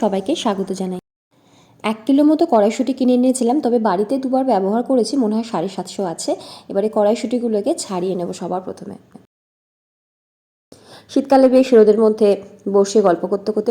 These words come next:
সবাই মিলে কিন্তু এরকম কড়াইশুঁটি ছাড়াতে খুব ভালো লাগে। ছোটোবেলায় অনেক ছাড়িয়েছি, তবে আজকে আর কেউ ছিল না, আমি একা একাই তাই দাঁড়িয়ে দাঁড়িয়ে সন্ধেবেলায় করছিলাম, তো কড়াইশুঁটিগুলো ছাড়িয়ে নিয়েছি। এবারে আটা মেখে নেব। আমি আটা দিয়ে করছি, চাইলে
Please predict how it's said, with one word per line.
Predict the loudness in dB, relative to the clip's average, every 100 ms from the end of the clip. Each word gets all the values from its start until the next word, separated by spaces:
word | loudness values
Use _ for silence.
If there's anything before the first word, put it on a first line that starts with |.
| -2
সবাই | 0 2 2
মিলে | 0 0
কিন্তু | 0
এরকম | 0 -2 -4
কড়াইশুঁটি | -2 -4 -6 -8 -2
ছাড়াতে | -2 -2 -6
খুব | -4
ভালো | -2 0
লাগে। | 0 -2
ছোটোবেলায় | -2 2 2 2 0
অনেক | -2 -2
ছাড়িয়েছি, | 0 0 -2 -8 -10 -20 -8 -2
তবে | 4 4
আজকে | 4 2 4 4 2
আর | 0
কেউ | -2 -2
ছিল | -2 -2 -2
না, | -2
আমি | -2 -2
একা | -4 -4
একাই | -4 -2
তাই | 0
দাঁড়িয়ে | 0 0 0
দাঁড়িয়ে | 0 -2 -2
সন্ধেবেলায় | -2 0 0 0 -2
করছিলাম, | -6 -4 -4 -4 -10 -20 -12
তো | -2
কড়াইশুঁটিগুলো | 2 2 2 -2 0 -2 -2
ছাড়িয়ে | -2 0 -2
নিয়েছি। | -4 -6 -8 -10 -20 _ _ _ -20 -12 -2
এবারে | 2 4 4 2
আটা | 2 2
মেখে | 2 2
নেব। | 2 2 2
আমি | 2 0
আটা | -2 -2
দিয়ে | -2 0
করছি, | -2 -2 -4 -2
চাইলে | 0